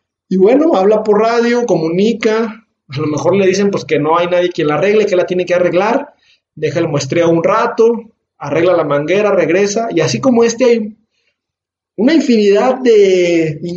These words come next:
de, digamos, pequeños inconvenientes que pueden distraer la atención de nuestros mue-, muestreadores. Con ayuda de los drones,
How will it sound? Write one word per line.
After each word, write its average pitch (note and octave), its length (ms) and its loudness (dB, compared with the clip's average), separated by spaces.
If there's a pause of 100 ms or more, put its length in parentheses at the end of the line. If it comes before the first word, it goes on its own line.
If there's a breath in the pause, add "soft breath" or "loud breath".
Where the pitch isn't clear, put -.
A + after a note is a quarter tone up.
(200)
de, E3+ 240 0
digamos, G3+ 600 0
pequeños G#3+ 360 0
inconvenientes F#3+ 840 0
que E3+ 100 -4
pueden G3+ 300 0
distraer E3 460 -2
la F#3+ 80 2
atención D3 380 -4
de F3+ 140 -2
nuestros D3+ 320 -6
mue-, D3+ 260 -4
muestreadores. D#3 840 -2 (1200)
Con D#3+ 280 0
ayuda E3+ 320 2
de C4 100 6
los B3+ 220 4
drones, B3 680 0